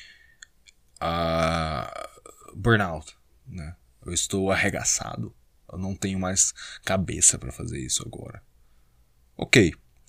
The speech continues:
descreve. A descrição atenta,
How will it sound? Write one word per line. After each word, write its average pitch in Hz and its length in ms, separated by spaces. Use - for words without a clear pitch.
descreve. 98 600
A 95 100
descrição 123 920
atenta, 123 720